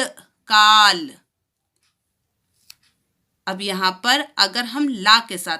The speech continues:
अभी तो हमने का के साथ आ की मात्रा लगाई है, अगर हम ला के साथ आ की मात्रा लगाते तो देखिए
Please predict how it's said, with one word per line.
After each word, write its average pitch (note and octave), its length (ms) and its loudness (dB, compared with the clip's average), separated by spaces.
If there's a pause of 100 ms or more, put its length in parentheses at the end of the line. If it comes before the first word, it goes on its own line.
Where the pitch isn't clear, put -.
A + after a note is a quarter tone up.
अभी G3 240 -8
तो A#3 120 -10
हमने C4 200 -6
का C4+ 240 0
के D4+ 160 -6
साथ D#4 220 -4 (120)
आ B3+ 100 2
की C#4 200 -8
मात्रा C#4 380 -4
लगाई C4 440 -6
है, B3+ 180 -10 (340)
अगर F3+ 300 -4
हम B3 180 -2
ला D#3 280 0
के C#4+ 200 -4
साथ G3+ 520 0
आ D#3+ 120 -2
की C4+ 220 -6
मात्रा G#3 380 -4
लगाते D#3 480 -6
तो A3 120 -12
देखिए F3+ 460 -6